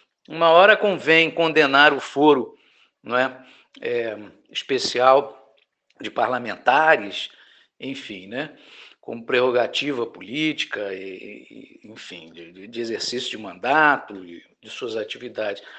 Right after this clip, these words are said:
Outra hora, não. Não, eu tenho foro privilegiado, então eu posso fazer isso ou deixar de fazer aquilo,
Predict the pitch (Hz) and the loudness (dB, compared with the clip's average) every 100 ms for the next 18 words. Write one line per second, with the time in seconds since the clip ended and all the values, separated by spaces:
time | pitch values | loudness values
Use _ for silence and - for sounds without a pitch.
0 | - - 254 262 240 254 294 220 220 - | -6 0 4 6 6 6 6 4 0 -8
1 | - _ _ _ - 147 190 147 170 190 | -20 _ _ _ -16 -10 -8 -6 -6 -6
2 | 214 - 175 175 180 147 143 123 120 117 | -10 -4 -2 -2 -4 -8 -4 -4 0 4
3 | 123 170 - - _ _ _ _ - 120 | 4 2 -4 -20 _ _ _ _ -14 -8
4 | 131 117 107 110 110 - - 92 95 101 | -8 -8 -8 -6 -8 -12 -16 -14 -12 -12
5 | 131 - - 90 - 98 - 107 95 - | -12 -12 -14 -16 -16 -14 -10 -10 -12 -12
6 | 95 98 95 - 120 156 | -14 -12 -14 -16 -16 -16